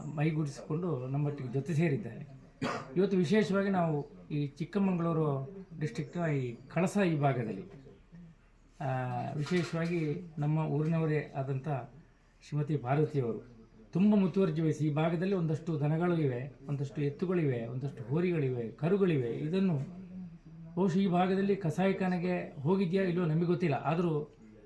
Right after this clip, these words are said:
ಪ್ರಚಲಿತವಾಗಿ ಈ ಭಾಗದಿಂದ ಸಾಕಷ್ಟು ದನಗಳು ಹೊದ್ದು ನಮಗೆ ಗೊತ್ತಿದೆ. ಇದನ್ನೆಲ್ಲ ತಡೆಯುವ ದೃಷ್ಟಿಯಿಂದ ಇಲ್ಲಿನ ಪ್ರಮುಖರು, ಶ್ರೀಯುತ ಸರ್, ತಮ್ಮ ಹೆಸರು?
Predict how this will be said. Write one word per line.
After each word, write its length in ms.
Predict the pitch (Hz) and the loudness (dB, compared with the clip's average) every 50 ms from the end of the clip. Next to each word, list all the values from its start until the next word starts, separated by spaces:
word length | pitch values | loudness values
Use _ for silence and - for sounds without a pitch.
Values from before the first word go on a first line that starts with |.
| - - - | -20 -6 -2
ಪ್ರಚಲಿತವಾಗಿ 680 | 170 180 - 233 240 240 214 214 202 196 190 190 208 214 | -2 0 2 2 0 2 2 2 4 4 4 4 2 0
ಈ 140 | 196 165 - 175 | 0 -2 -2 0
ಭಾಗದಿಂದ 400 | 160 170 175 170 175 156 165 175 | 2 2 2 2 0 -2 -2 -4
ಸಾಕಷ್ಟು 520 | 185 139 139 147 147 185 190 - - 208 170 | -4 -2 -2 -2 -2 -2 -4 -4 -4 -2 0
ದನಗಳು 340 | 170 160 156 156 170 170 147 | 0 0 2 2 0 0 0
ಹೊದ್ದು 160 | 151 147 160 | -2 -2 -2
ನಮಗೆ 240 | 147 135 127 123 113 | -2 -2 -2 0 0
ಗೊತ್ತಿದೆ. 380 | 135 131 - 175 131 107 - - - - - - _ _ _ - - - - - | -2 0 2 0 -2 -2 -4 -10 -18 -20 -20 -20 _ _ _ -20 -20 -16 -8 -2
ಇದನ್ನೆಲ್ಲ 380 | 147 180 196 208 233 247 254 240 | 2 4 6 6 6 4 4 2
ತಡೆಯುವ 400 | 233 240 202 180 190 190 190 185 | 2 2 0 2 4 2 2 2
ದೃಷ್ಟಿಯಿಂದ 400 | 160 156 156 - - 185 180 190 190 170 139 127 135 - - - - _ _ _ - - _ _ _ _ _ _ _ _ | 0 -2 -6 -2 -2 -2 0 2 2 2 2 2 -2 -8 -16 -20 -20 _ _ _ -20 -20 _ _ _ _ _ _ _ _
ಇಲ್ಲಿನ 280 | - 190 226 254 240 240 220 | 2 2 4 4 2 2 2
ಪ್ರಮುಖರು, 560 | - 190 180 165 139 - 143 120 113 - - - - _ _ _ _ _ _ _ _ - 139 | 4 4 4 4 2 2 -2 -4 -6 -8 -12 -20 -20 _ _ _ _ _ _ _ _ -14 -2
ಶ್ರೀಯುತ 240 | - 180 175 160 170 | 0 0 0 0 -2
ಸರ್, 280 | 147 - - 165 139 131 | -4 -6 -4 -4 -4 -2
ತಮ್ಮ 220 | - 156 156 160 | -2 0 0 2
ಹೆಸರು? 520 | 143 139 135 202 202 214 214 196 180 - | 2 0 0 -2 -2 -2 -4 -6 -8 -12